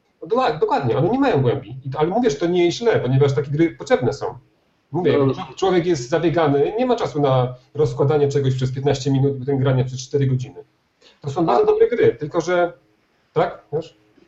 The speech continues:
Speaker 2: No okej, bo mówisz, że ludzie nie mają czasu. No okej, ja rozumiem, że tam taki Kowalski, który raz na tydzień sobie usiądzie, czy no raz na miesiąc do jakiejś gry, no to już zabiegany, to rzeczywiście będzie wolał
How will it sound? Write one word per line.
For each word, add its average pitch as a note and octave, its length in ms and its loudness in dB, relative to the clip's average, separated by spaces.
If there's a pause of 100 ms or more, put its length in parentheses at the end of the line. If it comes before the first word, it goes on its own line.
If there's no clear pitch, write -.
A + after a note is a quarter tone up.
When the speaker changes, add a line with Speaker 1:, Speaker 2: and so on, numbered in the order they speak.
(140)
Speaker 2:
No E3 80 4
okej, C3 400 2
bo C#3 140 2
mówisz, D3+ 300 0
że C#3+ 320 2
ludzie D3 260 0
nie D3 80 0
mają C3+ 200 2
czasu. C3+ 260 -2
No A3+ 80 2
okej, D3+ 420 0
ja E3+ 120 2
rozumiem, E3 360 0
że C3 100 -2
tam C3 200 -4
taki C3+ 320 -6
Kowalski, C#3 500 -2
który C3+ 280 0
raz C3+ 220 0
na B2 120 -2
tydzień C3 320 0
sobie B2 520 2
usiądzie, B2 460 0
czy B2 160 -6
no B2 60 2
raz A#2+ 200 2
na A#2+ 80 0
miesiąc B2 680 0
do B2 120 4
jakiejś A#2 280 -2
gry, B2+ 200 0
no C#4 120 -2
to A3+ 160 0 (260)
już D3+ 240 2
zabiegany, C3+ 600 2
to D3 100 -2
rzeczywiście C#3 460 -2
będzie B2 220 0
wolał A2+ 300 2